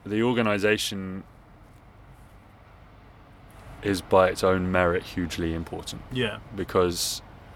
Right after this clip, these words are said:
Speaker 1: it's, it has a tangible outcome
Speaker 2: Yeah.
Speaker 1: that is trying to achieve something important, and it can stand also as an example of what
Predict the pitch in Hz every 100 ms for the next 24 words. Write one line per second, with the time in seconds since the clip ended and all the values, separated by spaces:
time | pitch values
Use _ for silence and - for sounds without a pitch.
0 | - - - 104 - - - - - -
1 | - - - - - - - 110 107 117
2 | 107 98 - - 104 98 98 101 190 -
3 | - - 101 92 - - 87 87 - -
4 | 131 135 101 95 - - - - - -
5 | - - 104 107 95 - 104 101 101 98
6 | - - - - - 113 101 98 104 98
7 | - 101 92 - 110 - 107 101 101 101
8 | 107 107 - 143 131 - - - - -
9 | - - - 107 101 107 - 104 104 113
10 | 101 - 113 104 101 95 - 98 - 98
11 | 95 98 95 95 87 98 92 - 92 92
12 | 95 - 95 95 95